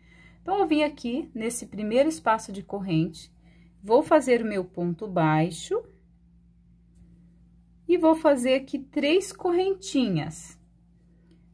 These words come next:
Vou voltar aqui, ó, nessas duas laçadinhas do ponto que eu acabei de fazer, o ponto baixo, e vou prender com um ponto baixo, ó.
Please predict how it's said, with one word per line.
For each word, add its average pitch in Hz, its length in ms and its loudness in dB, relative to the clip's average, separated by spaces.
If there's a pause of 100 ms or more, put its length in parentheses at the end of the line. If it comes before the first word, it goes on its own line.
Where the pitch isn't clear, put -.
(100)
Vou 254 160 4
voltar 349 520 4
aqui, 269 420 0
ó, 175 160 0 (180)
nessas 202 440 -6
duas 330 320 0
laçadinhas 202 840 -2
do 190 100 -10
ponto 170 400 -8
que - 120 -12
eu 175 80 -6
acabei 180 480 0
de - 120 -2
fazer, 254 440 -2
o - 40 -6
ponto 175 300 -10
baixo, 170 680 -4 (560)
e 370 120 2
vou 269 240 2
prender 233 560 0
com 233 340 -4 (100)
um 277 200 -4
ponto 214 440 -8
baixo, 190 680 0
ó. 156 80 -12